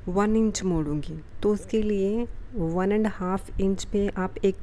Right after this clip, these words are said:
mark लगाओगे और जो नीचे वाला मार्क है वो हाफ inch पर लगेगा। जो ऊपर वाला मार्क है वो वन and half inch पर, नीचे वाला मार्क जो है वो हाफ inch के ऊपर लगेगा।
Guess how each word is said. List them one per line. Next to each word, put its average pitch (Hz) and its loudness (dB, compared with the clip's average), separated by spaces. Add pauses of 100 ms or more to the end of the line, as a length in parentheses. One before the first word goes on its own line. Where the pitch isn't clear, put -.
(680)
mark 180 2
लगाओगे 180 2
और 185 -2
जो 185 0
नीचे 180 4
वाला 208 4
मार्क 170 2
है 185 0
वो 185 4
हाफ 175 0
inch 165 -2
पर 160 -2
लगेगा। 143 -6 (1900)
जो 160 0
ऊपर 196 2
वाला 202 4
मार्क 190 2
है 208 -2
वो 185 2
वन 156 2
and 185 4
half 190 -2
inch 196 2
पर, 214 -6 (420)
नीचे 175 2
वाला 180 2
मार्क 175 0
जो 175 0
है 180 2
वो 185 2
हाफ 180 0
inch 170 0
के 170 -4
ऊपर 160 -4
लगेगा। 151 -4